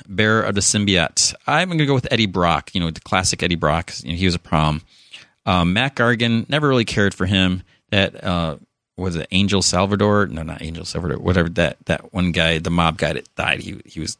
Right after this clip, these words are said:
doesn't even count. Um, although, you know, Flash Thompson's obviously, you know, making his way up to be, you know, a, a strong contender. Um,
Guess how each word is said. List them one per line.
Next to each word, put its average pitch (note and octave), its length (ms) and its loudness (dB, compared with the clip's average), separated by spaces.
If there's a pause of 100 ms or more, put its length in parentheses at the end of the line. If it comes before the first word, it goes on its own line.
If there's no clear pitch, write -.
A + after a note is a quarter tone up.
doesn't D#2+ 240 2
even F#2 160 -6
count. - 460 -4 (480)
Um, F#2+ 380 2 (340)
although, F#3 220 2
you E3+ 120 0
know, D3+ 60 2
Flash D3+ 280 0
Thompson's C#3 560 2
obviously, A2+ 440 0 (340)
you G#2+ 120 -6
know, F#2 100 -4
making G2 360 -2
his F#2+ 160 0
way F#2+ 180 2
up F#2 140 -2
to - 80 -14
be, F2+ 340 2
you G2 100 0
know, D#2 280 0
a, F2 100 -6 (240)
a F2 80 -12 (260)
strong F2 540 2
contender. F2 640 0 (560)
Um, F2 300 2